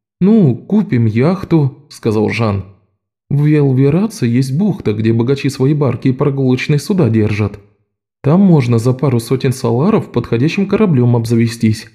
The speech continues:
Нам всё равно в Велвераце придётся заглянуть по делу. А после этого выйдем в море, просто так, для развлечения.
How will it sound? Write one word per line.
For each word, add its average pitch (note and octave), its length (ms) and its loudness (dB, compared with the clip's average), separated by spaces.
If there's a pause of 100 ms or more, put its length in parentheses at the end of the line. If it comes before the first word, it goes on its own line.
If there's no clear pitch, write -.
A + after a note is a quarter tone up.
(560)
Нам D#3+ 300 4
всё D#3+ 220 -2
равно G#3 240 0
в C3 100 -4
Велвераце B2+ 640 0
придётся A#2 440 -2
заглянуть B2 500 0
по D#3+ 140 0
делу. G#2 540 -4 (480)
А D3+ 120 0
после D3+ 320 -2
этого F#3+ 180 2
выйдем F#3+ 360 0
в F#3 40 0
море, A#2+ 360 2
просто A3+ 400 -2
так, G#2 340 -4 (140)
для C#3+ 260 2
развлечения. C#3+ 960 0